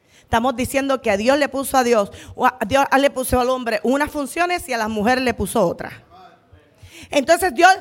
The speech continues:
mira lo único que le dice a la mujer, lo único, "Sométete".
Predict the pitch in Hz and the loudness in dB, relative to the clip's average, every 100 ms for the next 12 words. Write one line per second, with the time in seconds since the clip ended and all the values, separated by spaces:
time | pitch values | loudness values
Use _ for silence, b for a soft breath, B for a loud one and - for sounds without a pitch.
0 | - B 262 359 453 415 415 466 453 415 | -4 B 4 8 8 6 4 2 2 4
1 | 320 302 403 415 440 392 339 311 247 339 | 4 4 2 6 6 6 8 8 10 8
2 | 285 302 311 370 508 523 392 311 220 139 | 8 8 10 10 8 6 4 4 4 0
3 | - - _ _ - 302 294 311 277 233 | -12 -20 _ _ -4 2 6 6 4 0
4 | 208 - | -2 -6